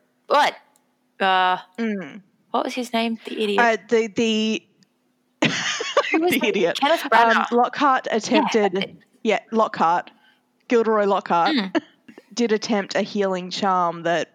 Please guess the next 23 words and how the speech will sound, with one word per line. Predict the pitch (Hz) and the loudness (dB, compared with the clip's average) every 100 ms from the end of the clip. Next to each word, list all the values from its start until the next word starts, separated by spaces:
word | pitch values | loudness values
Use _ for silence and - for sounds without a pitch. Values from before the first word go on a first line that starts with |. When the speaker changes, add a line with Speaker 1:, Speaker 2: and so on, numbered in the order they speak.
| - | -6
Speaker 2:
um, | 165 170 170 | -2 -2 -4
didn't | 175 349 294 | -2 -2 0
work. | 180 175 147 - - - _ | -2 -2 -2 -4 -10 -14 _
<laughs> | 320 - _ _ - - _ - | -8 -8 _ _ -20 -20 _ 2
Speaker 1:
Yeah, | 440 226 | 4 4
Speaker 2:
But, | 240 208 | 4 4
Speaker 1:
so, | |
Speaker 2:
like | 208 202 - | 6 4 0
Speaker 1:
uh, | - - - - - - _ | -4 -4 -4 -8 -16 -20 _
there | - 330 | 2 4
are, | 339 302 | 4 2
like, | 269 254 - | 2 0 -2
three | - 240 254 254 | -4 0 2 0
subjects | - 226 208 202 | 0 0 2 0
off | 202 202 | 0 -2
the | |
top | 202 185 | -2 0
of | 185 | 0
our | 180 | 2
heads | 175 175 - | 0 -2 -4
that | 175 | -2
should | - - 233 220 208 | 0 0 2 0 0
have | - 196 180 160 165 | -2 0 2 0 -4